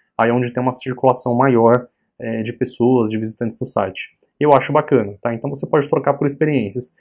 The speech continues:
Então tem aí, é, museus, parques, enfim, tem a parte de gastronomia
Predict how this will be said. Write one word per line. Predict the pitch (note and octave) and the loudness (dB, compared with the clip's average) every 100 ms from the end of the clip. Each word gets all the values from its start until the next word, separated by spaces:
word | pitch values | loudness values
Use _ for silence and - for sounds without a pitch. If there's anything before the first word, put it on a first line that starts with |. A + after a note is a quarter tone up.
| _ - | _ -6
Então | F#3 G3 G#3+ | 0 2 2
tem | G3+ | 0
aí, | E3+ D3+ A#2+ - _ - | 0 0 -2 -8 _ -4
é, | B2 A#2+ A#2+ A2 G#2+ - _ _ _ _ _ _ - | 2 2 2 -2 -8 -16 _ _ _ _ _ _ -6
museus, | B2+ C3+ A2 A#2+ C#3+ B2+ - | -2 -2 -2 -2 0 0 -2
parques, | - A2 B2 C#3+ A#2+ - G#2+ G#2+ | -8 -4 -2 0 -2 -6 -8 -6
enfim, | C3 C3+ G#2 | -6 -6 -10
tem | B2 | -6
a | |
parte | B2 C3 - | -2 -2 0
de | B2 | -2
gastronomia | C3 - D#3 E3+ D#3+ D3 F#3 | -2 -2 0 0 -2 0 -2